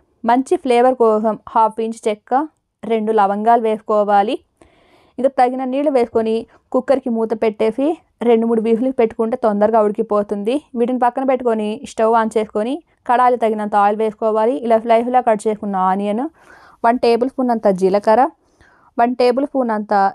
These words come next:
ధనియా పౌడర్, కాల్ టేబుల్ స్పూన్ అంత పసుపు, తినే కారాన్ని బట్టి చిల్లీ పౌడర్ వేసుకోవాలి. ఆనియన్‌కి గోల్డ్ కలర్ ఏం అవసరం లేదు. ఇలా ముక్కలుగా కట్ చేసుకున్న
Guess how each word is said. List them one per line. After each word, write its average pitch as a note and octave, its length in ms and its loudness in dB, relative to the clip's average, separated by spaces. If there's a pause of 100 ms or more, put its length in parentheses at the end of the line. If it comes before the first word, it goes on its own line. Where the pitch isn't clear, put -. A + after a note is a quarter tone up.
ధనియా G3+ 360 2
పౌడర్, A3+ 400 0 (280)
కాల్ A#3 220 2
టేబుల్ A#3 280 -4
స్పూన్ A3+ 220 -6
అంత F#3+ 220 -4
పసుపు, G#3 500 -2 (320)
తినే B3+ 260 -2
కారాన్ని A3+ 480 0
బట్టి G#3 300 -2
చిల్లీ G3+ 300 -6
పౌడర్ G#3+ 300 0
వేసుకోవాలి. G#3 580 0 (420)
ఆనియన్‌కి B3+ 600 -2
గోల్డ్ A3 320 2
కలర్ G#3+ 200 2
ఏం G3 180 -2
అవసరం G#3 340 -6
లేదు. G3+ 240 -2 (340)
ఇలా B3 160 0
ముక్కలుగా B3+ 400 0
కట్ A3+ 260 0
చేసుకున్న A3 420 -4